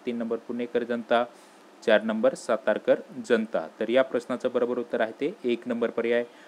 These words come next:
आहे मुंबईचे नागरिक. तर अशा प्रकारे मित्रांनो हे जे आहे ते आपण आज प्रश्न बघितले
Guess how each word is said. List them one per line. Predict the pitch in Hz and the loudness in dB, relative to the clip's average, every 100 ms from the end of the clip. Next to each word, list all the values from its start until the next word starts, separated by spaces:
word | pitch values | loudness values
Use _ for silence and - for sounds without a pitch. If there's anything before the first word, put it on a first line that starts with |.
| - | -12
आहे | 107 107 120 123 | -6 -4 -2 -2
मुंबईचे | - 113 107 107 107 101 123 147 | -4 -6 -2 0 -2 -2 -4 -4
नागरिक. | 131 113 101 92 - - - - - | -4 -2 -2 -4 -10 -16 -20 -16 -8
तर | 113 | -6
अशा | - - 131 | -6 -4 -2
प्रकारे | - - 135 | 0 0 0
मित्रांनो | 127 131 131 131 120 | -2 -2 -2 -2 -4
हे | 120 | -6
जे | 117 | -2
आहे | 117 120 | -2 -2
ते | 101 - 117 120 123 - - - - | -4 -4 -2 -2 -4 -8 -20 -14 -8
आपण | 107 117 | -2 0
आज | 120 | 0
प्रश्न | - 120 - 117 | -2 -4 -4 -2
बघितले | 113 110 110 117 | -2 -2 -4 -4